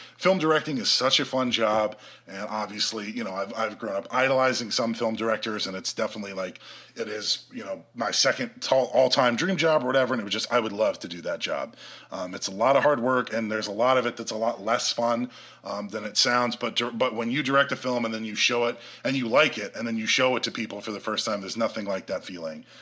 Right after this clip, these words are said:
Um, so dre-, so, you know, second dream job, uh, would be, uh, film director. So, and my number one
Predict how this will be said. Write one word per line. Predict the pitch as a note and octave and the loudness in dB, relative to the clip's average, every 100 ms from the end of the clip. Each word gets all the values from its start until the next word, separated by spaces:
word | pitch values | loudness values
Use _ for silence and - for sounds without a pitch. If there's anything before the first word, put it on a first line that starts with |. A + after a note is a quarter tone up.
| - - F#2 | -20 -16 -10
Um, | F2 F2 | -8 -2
so | - F#2+ | -2 -2
dre-, | F2+ B2 C3 | -2 -2 0
so, | A#2+ B2 G#2 A2+ | 2 2 0 -2
you | C3+ | -2
know, | G#2 | 2
second | - C#3 D#3 A#2+ | 4 4 2 -2
dream | A2+ A2+ | -2 -2
job, | G#2+ G#2 F#2 F#2+ - | 0 2 2 0 -2
uh, | F#2+ F#2 F#2 | -2 0 -4
would | F#2 E2+ | -8 -10
be, | F2 E2 - - - - - | -10 -10 -12 -16 -14 -12 -6
uh, | F2 D#2 | -4 -4
film | - F#2 F2 | -6 -8 -8
director. | E2+ D#2+ E2 - | -6 -6 -6 -4
So, | - - E2 - _ | 2 4 4 -2 _
and | D#3 C#3+ F2+ - _ _ _ _ _ - - - - | 4 4 2 -8 _ _ _ _ _ -20 -20 -18 -6
my | G#2 | -6
number | G2+ B2 D#3+ F#3 | 0 0 2 4
one | D3+ B2 E2 | 4 2 0